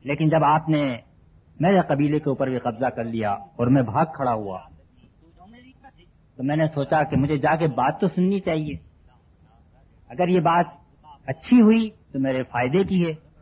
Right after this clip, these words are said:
اور اگر غلط ہوئی تو مجھے کیا نقصان ہوگا۔ چنانچہ میں آپ کی خدمت میں حاضر ہوا۔ میں مدینے میں داخل ہوا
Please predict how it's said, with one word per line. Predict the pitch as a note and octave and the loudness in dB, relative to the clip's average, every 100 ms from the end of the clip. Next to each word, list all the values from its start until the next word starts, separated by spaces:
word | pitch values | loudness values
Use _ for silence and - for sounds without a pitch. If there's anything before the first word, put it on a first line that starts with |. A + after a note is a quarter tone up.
| _ _ _ _ - | _ _ _ _ -4
اور | D#3 | 2
اگر | G3+ F3+ | 4 4
غلط | F#3+ B3 G#3+ | 4 4 4
ہوئی | A#3 A3 | 4 2
تو | F#3 | -2
مجھے | E3+ E3+ | -2 -2
کیا | D#3+ G3+ | -2 0
نقصان | D3 - A#2 G2 | -2 -4 -8 -8
ہوگا۔ | F2+ - _ - - _ C#3+ | -12 -20 _ -18 -18 _ -4
چنانچہ | D3+ D#3 | -2 0
میں | C#3+ C#3+ | 0 0
آپ | C#3 | -2
کی | B2 | -4
خدمت | C3 C3 B2+ | -6 -6 -6
میں | G#2+ | -8
حاضر | G#2+ A#2+ C3+ | -8 -6 -4
ہوا۔ | G#2+ F#2+ - - _ _ _ _ _ _ - - - - | -4 -8 -16 -20 _ _ _ _ _ _ -20 -20 -20 -4
میں | D#3 | 2
مدینے | D#3 D#3 G3 G#3 | 2 4 4 4
میں | F#3 | 4
داخل | E3+ E3+ G#3 G3 | 4 4 4 6
ہوا | G#3 G#3 | 6 4